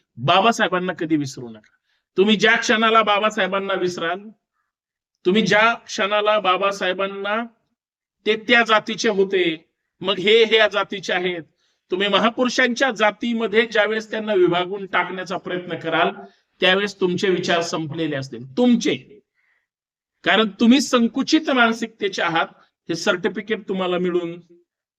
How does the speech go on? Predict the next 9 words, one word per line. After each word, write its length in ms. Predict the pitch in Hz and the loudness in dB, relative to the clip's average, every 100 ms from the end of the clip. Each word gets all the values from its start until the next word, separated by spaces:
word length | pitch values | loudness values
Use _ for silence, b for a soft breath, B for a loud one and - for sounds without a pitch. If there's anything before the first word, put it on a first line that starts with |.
| - | -10
मिळेल. 400 | 160 170 185 127 - _ _ _ _ _ | 0 4 4 2 -6 _ _ _ _ _
बाबासाहेबांनी 680 | 120 147 190 190 196 196 202 | 0 0 0 -2 -6 -6 -10
काय 220 | 190 190 | -6 -6
केलं? 340 | 185 190 185 185 185 185 _ _ _ _ _ _ _ _ _ _ _ - | -6 -8 -8 -12 _ _ _ _ _ _ _ _ _ _ _ _ _ -8
कुठल्याही 400 | 185 262 226 240 | -6 0 2 2
समाजाचा 500 | 247 220 220 226 233 | 0 0 0 -2 -2
माणूस 320 | 214 202 202 | -4 -6 -8
असू 180 | 190 - | -10 -6
द्या, 160 | 156 | -4